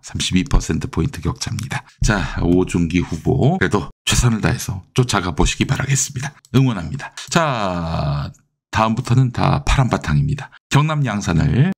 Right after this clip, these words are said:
한국사회여론연구소와 경남 엠비씨가 조사한 건데 김두관 사십칠,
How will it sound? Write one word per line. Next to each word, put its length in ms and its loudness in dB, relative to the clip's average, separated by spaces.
한국사회여론연구소와 1200 2
경남 420 2
엠비씨가 580 -2
조사한 400 -2
건데 400 0
김두관 360 2
사십칠, 640 -2